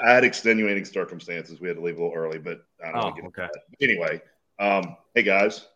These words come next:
Speaker 2: What's up,
Speaker 1: Uh,
Speaker 2: man?
Speaker 1: that, that was a lot of fun.
Speaker 2: Yeah, you
Speaker 1: Uh,
Speaker 2: got, you got to sit in the suite. How was that? Tell us about
Speaker 1: Oh,
Speaker 2: that.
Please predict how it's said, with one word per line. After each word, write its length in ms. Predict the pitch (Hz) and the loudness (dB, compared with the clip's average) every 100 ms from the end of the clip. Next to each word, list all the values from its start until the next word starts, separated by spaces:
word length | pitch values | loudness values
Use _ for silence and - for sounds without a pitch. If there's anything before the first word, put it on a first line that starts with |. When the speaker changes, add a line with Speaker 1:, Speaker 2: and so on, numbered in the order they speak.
| _ _ | _ _
Speaker 2:
What's 260 | 98 87 85 | -8 -4 -2
up, 80 | - | 0
Speaker 1:
Uh, 40 | |
Speaker 2:
man? 160 | 123 131 - - _ _ - | -2 -4 -10 -20 _ _ -2
Speaker 1:
that, 180 | 113 110 | -2 2
that 120 | 117 | 2
was 100 | 139 | 2
a 60 | 110 | 2
lot 180 | 104 | 0
of 60 | 101 | 0
fun. 300 | 95 85 71 _ _ _ - - _ - - | -4 -8 -10 _ _ _ -20 -20 _ -20 -20
Speaker 2:
Yeah, 140 | - 139 | -4 0
you 100 | 160 | 4
Speaker 1:
Uh, 40 | |
Speaker 2:
got, 180 | 156 156 | 4 2
you 80 | 143 | 0
got 180 | 151 165 | 0 -2
to 100 | 160 | -4
sit 240 | 135 - 170 | -8 -6 -2
in 60 | |
the 80 | 156 | -4
suite. 360 | - 160 208 160 | -2 -2 -2 0
How 160 | 139 | 0
was 220 | 147 180 147 | 2 2 0
that? 360 | 160 196 - | -2 -2 -4
Tell 140 | - 147 | -4 -4
us 100 | 156 | -4
about 220 | 151 151 | -4 -4
Speaker 1:
Oh, 20 | |
Speaker 2:
that. 240 | 151 175 | -4 -6